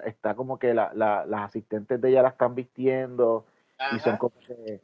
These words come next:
Speaker 1: y en la segunda película cuando, cuando la nave que, de ella llega y explota y piensan que es, que es, es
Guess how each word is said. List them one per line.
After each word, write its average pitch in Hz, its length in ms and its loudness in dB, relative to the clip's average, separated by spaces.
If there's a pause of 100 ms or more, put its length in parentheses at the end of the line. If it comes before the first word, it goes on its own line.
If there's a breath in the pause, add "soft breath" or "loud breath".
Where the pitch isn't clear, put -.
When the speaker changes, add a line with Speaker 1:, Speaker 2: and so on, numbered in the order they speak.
(320 soft breath)
Speaker 1:
y 127 100 6
en 127 80 8
la 127 120 6
segunda 131 420 4
película 147 440 6
cuando, 127 460 4
cuando 120 460 4
la 113 140 4
nave 123 520 2
que, 110 240 -8
de 120 240 2
ella 127 180 4
llega 127 340 2
y 123 80 -2
explota 123 460 4
y 117 60 2
piensan 113 360 -4
que 120 140 0
es, 117 60 -6
que 127 220 2
es, 123 120 -4
es 120 260 4